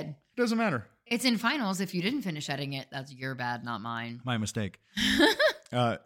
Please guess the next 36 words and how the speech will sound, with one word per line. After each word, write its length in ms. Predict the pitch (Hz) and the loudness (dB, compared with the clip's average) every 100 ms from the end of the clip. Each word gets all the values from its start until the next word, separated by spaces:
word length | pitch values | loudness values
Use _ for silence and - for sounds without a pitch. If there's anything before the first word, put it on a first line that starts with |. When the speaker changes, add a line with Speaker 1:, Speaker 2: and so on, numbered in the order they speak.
| 117 | -6
Speaker 1:
so 180 | 131 139 | 0 2
we 200 | 127 147 | 4 4
had 180 | 160 110 | 4 2
sex 460 | 151 123 - - - _ _ _ _ | 0 0 -2 -8 -10 _ _ _ _
in, 280 | 135 123 117 - | -2 0 0 -4
in 260 | 135 123 113 | -2 0 2
the 260 | 110 101 - | 0 -2 -2
atrium 600 | 123 131 - 113 101 95 | 0 0 0 -2 -2 -2
of 240 | 104 113 101 | -4 -8 -4
this 160 | 101 | -4
hotel. 480 | 101 92 98 92 92 | -2 -2 -4 -6 -6
And 240 | 180 135 104 | -2 0 0
it 60 | 98 | -4
Speaker 2:
Yes. 80 | |
Speaker 1:
was, 260 | 107 92 - - | -4 -6 -8 -6
it 80 | |
was, 240 | 110 107 - _ - | -6 -6 -10 _ -10
it 60 | |
was 180 | 117 104 | -8 -6
wonderful. 480 | 104 90 - 120 123 | -6 -8 -10 -12 -12
Speaker 2:
Which 180 | - - | -8 -4
is 140 | 156 160 | -4 -6
against 440 | - 147 139 - | -4 -6 -6 -12
the 60 | - | -20
rules. 300 | - _ _ _ | -20 _ _ _
Speaker 1:
It 160 | 107 98 | -10 -6
is 200 | 113 104 | -2 -2
against 380 | 95 95 90 - | -2 -4 -4 -6
the 80 | 87 | -6
rules. 360 | 80 - - | -8 -10 -10
We 220 | - 101 92 | -4 -4 -2
found 220 | 101 92 | -2 -2
Speaker 2:
That 60 | |
we 100 | 101 | -2
Speaker 1:
that 180 | 104 107 | 0 0
out 200 | 104 98 | -2 -4